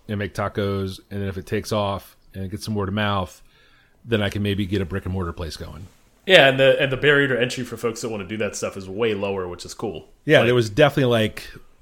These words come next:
Speaker 1: a couple of folding tables with, uh, you know, somebody had just made a bunch of fresh cookies, and they were big, fat, like, the twenty-four hour, like, where they let the dough sit. So
Speaker 2: Yep,
Speaker 1: they're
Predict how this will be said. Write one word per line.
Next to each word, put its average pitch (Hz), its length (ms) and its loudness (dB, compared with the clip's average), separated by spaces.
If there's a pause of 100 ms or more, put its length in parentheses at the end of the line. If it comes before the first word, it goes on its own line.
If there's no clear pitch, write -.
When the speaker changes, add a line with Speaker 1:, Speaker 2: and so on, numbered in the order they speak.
Speaker 1:
a 117 80 -4
couple 120 300 -2
of 98 80 -4
folding 113 320 0
tables 92 720 -6
with, 92 520 -8
uh, 87 460 -6 (320)
you 135 100 -4
know, 90 100 -4
somebody 104 280 -4
had 98 100 -4
just 87 120 -10
made 101 100 -2
a 87 40 -4
bunch 95 260 -8
of 95 60 -12
fresh 95 220 -10
cookies, 71 520 -14 (500)
and 131 80 -4
they 113 80 2
were 98 120 -2
big, 104 500 0
fat, 101 400 -4
like, 90 140 -10
the 90 80 -8
twenty-four 104 400 -4
hour, 101 240 0
like, 85 220 -10
where 98 180 -8
they 90 140 -6
let 101 180 -8
the 95 80 -6
dough 95 200 -4
sit. 107 540 -4
So - 160 -8
Speaker 2:
Yep, 92 40 -2 (120)
Speaker 1:
they're - 20 -4